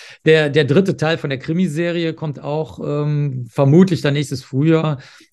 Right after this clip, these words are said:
Äh, ansonsten, mo-, wie gesagt, morgen reichen wir eine große Veröffentlichung, sehr große Veröffentlichung ein über, ähm, äh, die Spuren, die wir gefunden haben bei Menschen, die denken, dass sie Insekten irgendwo am Körper haben und sowas. Äh, das ist auch eine ganz fette, fettes Ding.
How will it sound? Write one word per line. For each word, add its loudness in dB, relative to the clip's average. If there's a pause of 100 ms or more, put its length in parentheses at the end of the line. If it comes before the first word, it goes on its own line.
(160)
Äh, -2
ansonsten, 2
mo-, 4
wie 0
gesagt, 2
morgen 0
reichen -4
wir -4
eine -4
große -2
Veröffentlichung, -8
sehr 4
große 0
Veröffentlichung -10
ein -2
über, 4 (360)
ähm, -4
äh, 0
die 0
Spuren, 4
die 4
wir 2
gefunden 0
haben 0
bei -2
Menschen, -2
die -6
denken, -2
dass -4
sie -10
Insekten -6
irgendwo -4
am -6
Körper -6
haben -6
und -4
sowas. -6 (600)
Äh, 0
das 0
ist -8
auch -2
eine -2
ganz -2
fette, -4 (420)
fettes -8
Ding. 4